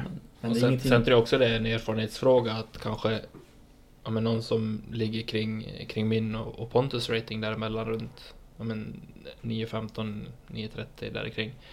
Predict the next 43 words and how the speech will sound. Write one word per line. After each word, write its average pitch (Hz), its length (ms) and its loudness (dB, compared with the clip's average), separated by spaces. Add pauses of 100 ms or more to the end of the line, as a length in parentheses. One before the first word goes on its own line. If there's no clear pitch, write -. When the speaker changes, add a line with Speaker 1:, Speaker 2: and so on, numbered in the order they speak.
(380)
Speaker 2:
Att - 160 -10
de 113 180 2
kanske 120 220 2
har 110 60 0
lättare 113 500 0 (100)
att 117 60 -6
se 117 320 -4 (260)
och 117 140 -12
försöka 117 240 -6
se 117 260 -4
och 113 100 -2
lära 123 440 2 (180)
och - 100 -18
kanske 117 200 -4
släppa 120 340 -4
sin 117 160 -4
egen 107 240 -6
gameplan 110 460 -8
än 113 240 -6
någon 110 140 -6
som 113 260 -8
är 110 320 -8
drygt 110 300 -10
tusen 117 260 -6
ratad. 135 340 -8 (480)
Som - 180 -12
faktiskt 110 360 -8
är, 110 380 -4 (100)
är 113 60 -8
säker 117 340 -8
i 107 80 -8
sig 120 140 -10
själv 117 220 -4
och 113 200 -10
sitt - 220 -10
eget 117 220 2
spel. - 260 -10 (800)
Jag 120 100 -2
säger 113 120 4
inte 113 120 4
att 113 60 2
det - 100 2
alltid 110 420 0